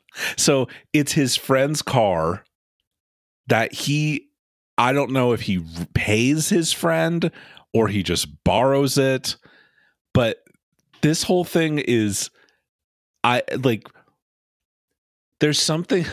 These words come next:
about having a penis and seeing another person with a penis put suitcases on top of a, a, a metal car without a, it's like my dad instinct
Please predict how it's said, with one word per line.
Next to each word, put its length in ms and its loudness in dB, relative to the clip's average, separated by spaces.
about 520 -2
having 400 0
a 80 0
penis 720 -2
and 200 0
seeing 580 0
another 560 2
person 500 -2
with 200 -2
a 80 -2
penis 680 -2
put 240 0
suitcases 800 -2
on 240 -2
top 400 -2
of 160 -2
a, 140 -2
a, 280 0
a 140 -4
metal 580 0
car 640 0
without 400 0
a, 80 -2
it's 160 0
like 220 -2
my 160 2
dad 480 0
instinct 680 -2